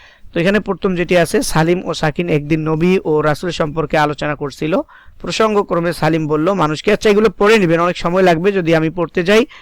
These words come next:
কোশ্চেন অনেক বড় হবে। এখানে যে প্রশ্নগুলো আছে এর আন্ডারে কোন অধ্যায় থেকে প্রশ্নটা আসতে পারে সেই অধ্যায় থেকে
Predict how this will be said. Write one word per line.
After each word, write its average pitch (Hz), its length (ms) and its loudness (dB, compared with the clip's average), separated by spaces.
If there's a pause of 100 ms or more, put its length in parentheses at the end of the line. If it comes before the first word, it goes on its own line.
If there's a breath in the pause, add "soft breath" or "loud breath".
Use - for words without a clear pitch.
(320 loud breath)
কোশ্চেন 165 280 -4
অনেক 160 200 -2
বড় 160 200 2
হবে। 160 260 4
এখানে 175 240 4
যে 170 80 0
প্রশ্নগুলো 170 480 -2
আছে 170 200 2
এর 180 520 4 (120)
আন্ডারে 165 280 2
কোন 220 220 2
অধ্যায় 180 260 4
থেকে 175 140 -2
প্রশ্নটা 165 340 -2
আসতে 160 240 -2
পারে 202 200 0
সেই 175 160 -2
অধ্যায় 156 240 0
থেকে 180 240 4